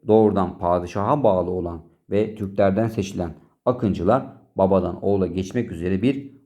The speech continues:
ocak meydana getirmişlerdi diyoruz.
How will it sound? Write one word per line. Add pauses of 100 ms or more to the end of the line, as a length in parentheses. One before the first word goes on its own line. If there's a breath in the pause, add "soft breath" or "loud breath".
(160)
ocak
meydana
getirmişlerdi
diyoruz.